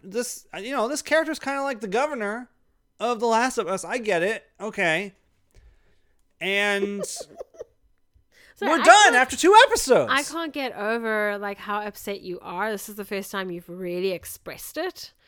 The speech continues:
Speaker 1: No,
Speaker 2: And
Speaker 1: I've
Speaker 2: so
Speaker 1: expressed it during, while we're
Speaker 2: it's,
Speaker 1: watching the
Speaker 2: it's
Speaker 1: show. But
Speaker 2: very freaking funny to me.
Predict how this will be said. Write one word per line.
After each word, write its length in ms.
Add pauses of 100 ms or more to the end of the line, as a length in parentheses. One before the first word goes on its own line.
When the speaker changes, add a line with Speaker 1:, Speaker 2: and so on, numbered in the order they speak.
(120)
Speaker 1:
No, 220
Speaker 2:
And 80
Speaker 1:
I've 300
Speaker 2:
so 180
Speaker 1:
expressed 300
it 140
during, 260
while 180
we're 120
Speaker 2:
it's, 60
Speaker 1:
watching 280
the 60
Speaker 2:
it's 100
Speaker 1:
show. 180
But 80
Speaker 2:
very 360
freaking 380
funny 260
to 120
me. 200